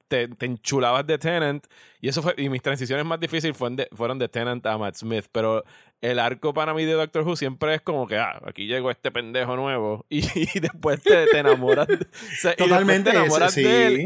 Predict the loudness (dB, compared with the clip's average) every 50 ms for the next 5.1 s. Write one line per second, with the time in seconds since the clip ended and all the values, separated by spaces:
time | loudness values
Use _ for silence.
0 | 0 0 2 2 2 2 2 0 -2 -2 0 0 0 0 0 0 -2 -2 -2 -2
1 | 0 0 0 2 2 0 -2 -2 -2 0 2 2 2 2 0 0 -2 -2 -2 -2
2 | 0 0 0 0 0 0 2 4 4 6 6 6 4 4 2 2 2 4 2 2
3 | 4 4 2 2 2 2 4 4 4 4 4 2 2 2 2 2 2 0 0 0
4 | 2 2 2 2 2 2 2 2 2 0 0 0 0 0 2 2 2 2 2 2
5 | 0 0